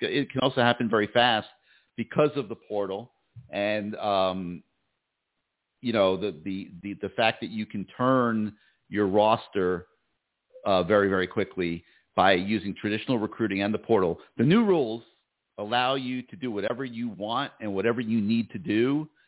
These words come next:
to get to the eighty-five limit. So the more slots that you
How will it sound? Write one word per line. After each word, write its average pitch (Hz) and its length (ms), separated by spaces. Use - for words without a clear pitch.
to 123 80
get 117 280
to 131 100
the 107 80
eighty-five 104 640
limit. 87 280
So 113 300
the 110 60
more 151 220
slots 151 300
that 120 140
you 135 320